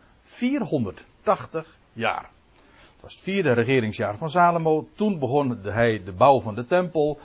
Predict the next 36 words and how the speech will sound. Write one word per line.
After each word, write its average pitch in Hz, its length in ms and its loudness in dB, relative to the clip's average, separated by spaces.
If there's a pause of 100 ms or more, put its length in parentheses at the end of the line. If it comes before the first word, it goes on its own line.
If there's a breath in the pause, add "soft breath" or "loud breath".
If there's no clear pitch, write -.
(140 loud breath)
En 156 120 -4
dat 139 140 -2
was 117 160 -4
het 98 120 -14
vierhonderdtachtigste 147 1200 -4
jaar 127 300 -2
na 131 500 6
de 175 100 0
uittocht 135 460 -4
uit 110 220 -12
Egypte. 170 480 -6 (220 loud breath)
Nou, 160 220 -2 (880 loud breath)
en 165 120 -6
dan 156 100 2
wordt 120 160 2
het 107 80 -6
inderdaad 110 380 2
een 101 60 -10
simpele 117 380 2
rekensom, 110 640 6
want 101 360 -4
dan 101 220 -8 (400)
kom 120 200 -2
je 113 100 -6
uit 113 280 -6
in 113 100 -10
het 107 100 -12
jaar 104 320 -8 (320 soft breath)
negenentwintighonderdtachtig, 123 1500 -2
dat 135 220 -2 (100)
de 110 80 -8
bouw 117 280 2
van 131 120 -4
de 107 100 -2
tempel 208 480 -2
begon. 107 420 -8